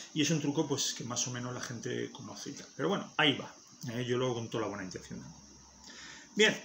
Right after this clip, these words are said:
entonces es utilizando esto que prácticamente todos tenemos en casa. Eh, prá-, prácticamente todo el mundo tenemos en casa una de estas. ¿Y para qué sirve? Sirve para innumerables, para hacer trampas, para arreglar,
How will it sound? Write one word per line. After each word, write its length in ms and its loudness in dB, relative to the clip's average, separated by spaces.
entonces 340 6
es 480 6
utilizando 800 4
esto 320 4
que 240 4
prácticamente 460 2
todos 260 4
tenemos 340 2
en 80 -4
casa. 380 2
Eh, 240 -2
prá-, 240 -2
prácticamente 480 2
todo 240 6
el 40 2
mundo 220 0
tenemos 320 -2
en 60 -6
casa 200 -2
una 280 -8
de 60 -2
estas. 420 -4
¿Y 140 0
para 220 0
qué 80 2
sirve? 480 0
Sirve 460 -4
para 180 0
innumerables, 1040 -2
para 120 -10
hacer 180 -2
trampas, 440 -2
para 180 -2
arreglar, 680 0